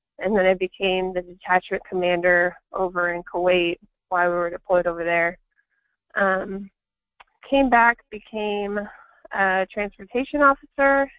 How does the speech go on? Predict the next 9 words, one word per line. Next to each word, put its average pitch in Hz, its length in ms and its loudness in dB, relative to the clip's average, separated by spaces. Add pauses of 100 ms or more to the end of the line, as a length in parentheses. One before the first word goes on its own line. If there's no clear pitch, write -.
(100)
at 196 180 -2 (120)
the 185 480 2 (440)
battalion 220 520 2
level. 226 420 4 (840)
Also 208 800 0 (800)
switched - 320 -12
over 208 320 2
to 202 180 -12
be 196 480 2